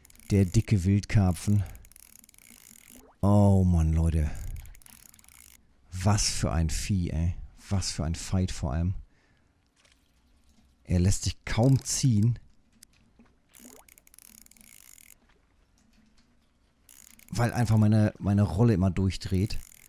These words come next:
Beim Eigengewicht des Fisches schon. Gut zwanzig Minuten war das jetzt auf der zwölf Kilo Route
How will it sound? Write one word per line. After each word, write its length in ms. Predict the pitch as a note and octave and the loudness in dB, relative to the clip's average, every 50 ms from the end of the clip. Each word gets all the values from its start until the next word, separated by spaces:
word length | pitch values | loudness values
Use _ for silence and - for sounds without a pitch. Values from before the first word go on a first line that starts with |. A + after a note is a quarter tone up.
| _ _ _ _ _ _ _ _ _ _ _ - | _ _ _ _ _ _ _ _ _ _ _ -4
Beim 200 | - F2 F2+ - _ | -2 -2 -2 -4 _
Eigengewicht 560 | - G#2 A2+ A2 A#2 A#2+ A2 F#2+ G#2 G2+ - - | -6 -6 -4 -2 0 0 0 0 -2 -4 -4 -6
des 120 | G2+ - | -6 -6
Fisches 380 | - - B2 G2 G#2 F#2+ - - | -2 -2 -2 -2 -2 -4 -4 -4
schon. 260 | - F2+ F2+ G2 G#2+ - - - - - _ _ _ _ _ _ _ _ _ _ _ _ _ _ _ _ _ _ _ _ _ A#3 _ _ _ _ - _ _ _ _ _ _ _ _ _ _ _ - A#1 G#1 - - - G1+ G1+ G1+ A#1 B1+ C2+ - - - _ _ _ _ _ _ _ _ _ _ _ _ _ _ _ _ _ _ - | -4 -4 -4 -4 -4 -6 -10 -20 -20 -20 _ _ _ _ _ _ _ _ _ _ _ _ _ _ _ _ _ _ _ _ _ -20 _ _ _ _ -20 _ _ _ _ _ _ _ _ _ _ _ -20 -20 -20 -20 -20 -20 -20 -20 -20 -20 -20 -20 -20 -20 -20 _ _ _ _ _ _ _ _ _ _ _ _ _ _ _ _ _ _ -2
Gut 240 | - C#3+ D#3 - | 0 0 0 2
zwanzig 420 | - - - D#3+ E3 D3+ D#3 D#3 C#3 | 0 0 0 2 2 2 2 4 4
Minuten 420 | D3 D3 D3 D3+ E3+ A#2+ A#2 A2 | 6 6 4 4 2 2 2 2
war 100 | A2 G#2 | 2 2
das 160 | G2 F#2+ F2 | 2 0 0
jetzt 300 | G2 G#2+ C3 - - - | 0 0 -2 -2 -4 -8
auf 220 | - G2 B2 A#2 - | -4 -4 -4 -2 0
der 200 | - C3 A#2 - | 0 -2 -2 -2
zwölf 380 | - - B2 B2+ B2+ A#2+ - | -4 -2 0 0 0 0 -2
Kilo 240 | - - C#3 B2+ A#2+ | -4 -4 0 0 0
Route 420 | G#2+ G2 G#2 A2+ A2 C#3 C#3 C#3 | 0 0 -2 -2 -2 0 -2 -2